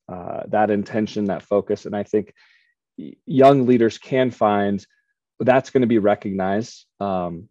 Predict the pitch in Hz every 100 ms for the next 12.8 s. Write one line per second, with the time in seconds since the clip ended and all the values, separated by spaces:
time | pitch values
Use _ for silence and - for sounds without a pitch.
0 | _ 113 131 151 147 147 131 - 147 147
1 | 143 127 117 151 147 107 - 117 110 98
2 | 98 143 156 107 95 - 87 101 - 104
3 | 104 104 107 113 143 151 143 _ _ _
4 | _ - - 147 139 131 113 113 107 104
5 | 98 98 - 98 95 - - 92 107 98
6 | 87 87 _ _ _ _ _ - 135 127
7 | 117 104 101 95 92 98 - 120 107 110
8 | 117 110 113 101 98 - 101 - - -
9 | - 95 - 104 101 95 98 92 90 95
10 | - 92 113 113 107 101 - 98 - 95
11 | 92 90 90 90 95 95 92 92 90 101
12 | 87 - 85 - - - _